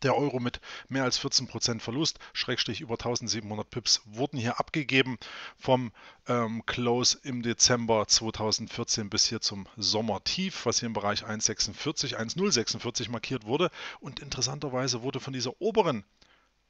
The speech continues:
Trendlinie deckelnd vom Kanal hier im März zweitausendfünfzehn Schrägstrich April die untere Linie touchiert und das nahezu exakt zwölf Monate später.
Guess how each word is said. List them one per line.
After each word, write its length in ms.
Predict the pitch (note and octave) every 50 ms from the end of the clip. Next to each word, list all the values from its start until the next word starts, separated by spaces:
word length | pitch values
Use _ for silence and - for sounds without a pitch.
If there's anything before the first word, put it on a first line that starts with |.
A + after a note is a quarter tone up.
| _ _ -
Trendlinie 600 | - - A#2+ B2 D3 C#3+ D3+ E3 D3+ D#3+ D#3+ D#3
deckelnd 640 | - - C3 C3 - - F#3 G3 G#3 G3+ - - - _ _ _ _ _ _ _ _ - -
vom 260 | - - B2 A#2+ A#2+
Kanal 440 | - A2+ A2+ A2+ A#2 D#3 G#3 G#3 - _ - - -
hier 440 | - - - - G3+ A3+ A#3+ A3 - - - - _ _ _ _
im 360 | - D3 D3+ C#3+ C#3 B2 A2 - _ _ _ _ _ _ _ _ _ _ _ _ _ _ _ _ _ _ _ -
März 560 | B2+ B2+ C#3 D#3 F3 E3+ - - - - - -
zweitausendfünfzehn 720 | - - D3 C3+ C#3 C3 C3+ A#2+ - D3 C3+ - - C#3 A#2
Schrägstrich 560 | - - C3+ A#2+ - - B2+ A2+ - - - - - -
April 500 | A#2 A2 - - A#2+ D3+ G3+ A3 F#3 - - _ _ _ _ _ _ _ _ _ _ _ _ - - - - - -
die 140 | - F#3 - - -
untere 360 | F#3+ G#3 G3 G3+ F3 D#3+ D#3+
Linie 440 | C#3 B2 C3+ C3 B2 A2 F#2 E2+ - _ _ - -
touchiert 420 | - D3 - - - F3 C3+ A2+
und 80 | A#2 A#2
das 240 | C3 D3+ - - -
nahezu 400 | D3+ D3 C#3+ - - D#3+ E3 -
exakt 440 | D3 C#3+ - - D3+ - - -
zwölf 340 | - - - D3 C#3 C#3 -
Monate 360 | C#3+ C#3+ C#3 C#3 C#3 C3+ C#3
später. 460 | B2+ - - - F#3 F3+ - C#3+ G#2+